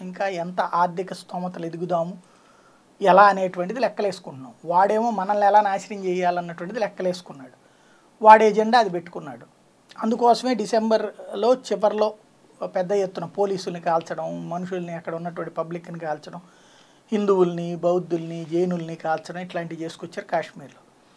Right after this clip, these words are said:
అకస్మాత్తుగా జరిగినటువంటి పరిణామాలతో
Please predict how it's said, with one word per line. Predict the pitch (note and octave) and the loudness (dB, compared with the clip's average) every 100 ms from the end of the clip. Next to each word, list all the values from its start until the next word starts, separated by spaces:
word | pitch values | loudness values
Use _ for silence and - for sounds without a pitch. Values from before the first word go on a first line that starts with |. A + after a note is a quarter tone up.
| _ - | _ -6
అకస్మాత్తుగా | F#3+ F#3+ - G#3+ G3+ F#3+ | -6 -6 0 0 0 -2
జరిగినటువంటి | F#3+ F3 E3+ F#3+ F3 E3+ E3 | -2 -2 -4 -8 -8 -12 -10
పరిణామాలతో | F3 E3 E3+ E3+ E3 D#3 - C4 F3+ F3+ | -6 -6 -4 -6 -4 -6 -2 0 0 -4